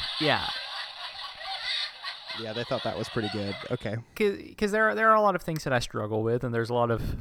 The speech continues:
Speaker 1: things that I'm unsure about it, when it relates to how literal we should believe that, or, you know, read into this stuff. And so I'm definitely do not study eschatology, and I'm not gonna pretend like I do. So, you know, I'm not going to,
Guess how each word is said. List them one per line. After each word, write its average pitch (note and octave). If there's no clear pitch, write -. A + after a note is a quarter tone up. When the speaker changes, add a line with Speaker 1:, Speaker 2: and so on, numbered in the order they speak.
Speaker 1:
things B2
that A2+
I'm A2
unsure A2
about G2+
it, A#2
when A2
it A#2
relates A2
to A2+
how A2
literal A2
we G#2+
should A2+
believe G#2
that, A2+
or, A#2
you A#2+
know, G#2+
read A2
into A2+
this G2+
stuff. G#2
And A2
so G#2+
I'm A2
definitely A#2+
do A2
not G#2+
study G#2+
eschatology, A2
and A#2
I'm A#2
not B2
gonna C#3+
pretend B3
like B2
I -
do. -
So, A2
you A#2+
know, A2
I'm A#2
not A#2
going A2+
to, G#2+